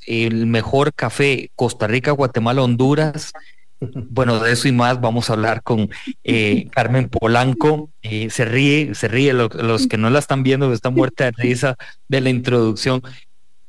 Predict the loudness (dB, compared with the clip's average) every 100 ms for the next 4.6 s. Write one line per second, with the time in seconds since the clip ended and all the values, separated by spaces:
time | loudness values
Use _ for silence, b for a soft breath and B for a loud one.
0 | -20 -20 -20 -10 -4 -4 -2 -2 0 2
1 | 2 2 2 2 2 2 0 2 0 0
2 | 0 0 2 2 0 -2 -6 -2 0 0
3 | -2 -4 -6 -4 -2 0 2 2 2 2
4 | 2 2 2 2 0